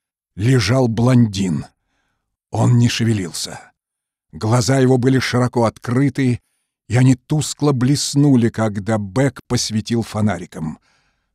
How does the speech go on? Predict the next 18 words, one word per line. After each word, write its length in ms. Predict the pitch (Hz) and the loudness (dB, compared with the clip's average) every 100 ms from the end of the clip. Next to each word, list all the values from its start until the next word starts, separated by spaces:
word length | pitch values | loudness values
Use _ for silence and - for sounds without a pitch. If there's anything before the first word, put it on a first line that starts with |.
| _ | _
"Где 260 | - 107 147 | -8 -2 0
бутылка?" — 600 | 131 127 127 - 147 - _ _ _ - | 0 0 -2 0 -4 -6 _ _ _ -18
спросил 480 | - - 110 127 | -12 -8 -2 -2
Крейг. 460 | 120 123 123 107 - _ _ _ _ _ | -2 -2 -4 -6 -12 _ _ _ _ _
Бек 360 | 82 85 120 - | -10 -4 -4 -4
спрыгнул 480 | - 113 104 101 | -8 -4 -2 -2
в 120 | 101 - | -4 -6
канаву 500 | 98 127 139 135 110 _ _ _ _ - | -2 0 0 -2 -4 _ _ _ _ -2
и 120 | 151 | 0
подобрал 580 | 135 135 123 123 131 117 | 0 0 0 0 0 0
пистолет 580 | 127 - 139 127 107 | -4 -4 -2 0 -2
блондина. 720 | 87 98 101 90 92 85 80 _ _ _ _ _ _ | -4 -4 -4 -4 -8 -8 -12 _ _ _ _ _ _
"Не 200 | - 82 | -8 -6
знаю. 460 | 92 92 95 87 76 - _ _ _ _ _ _ 90 | -4 -4 -4 -6 -8 -14 _ _ _ _ _ _ -12
Здесь 420 | 87 90 95 - | -8 -6 -6 -6
её 100 | 98 | -6
не 120 | 104 | -6
видно". 480 | 98 85 82 - | -6 -10 -12 -14